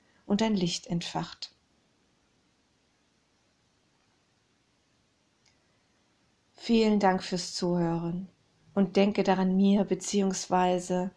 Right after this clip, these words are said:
Oya einen Gefällt mir Daumen nach oben zu verpassen, sowie ein Kommentar.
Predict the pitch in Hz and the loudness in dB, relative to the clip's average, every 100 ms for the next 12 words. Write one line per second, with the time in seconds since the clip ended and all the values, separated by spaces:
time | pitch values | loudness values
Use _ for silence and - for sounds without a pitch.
0 | _ - _ 196 202 196 175 170 - 175 | _ -20 _ 2 4 4 4 2 2 0
1 | 175 175 180 180 196 185 180 175 170 170 | 0 0 -2 0 2 2 2 -2 2 0
2 | 165 170 170 170 165 165 - 170 - 165 | 2 0 -2 -2 -2 -4 -8 -10 -10 -8
3 | 165 170 - 190 - _ _ _ _ - | -8 -8 -12 -14 -16 _ _ _ _ -2
4 | 180 185 180 180 - 185 185 175 190 175 | 0 2 2 0 -4 -4 -2 -4 -2 -2
5 | 185 | -4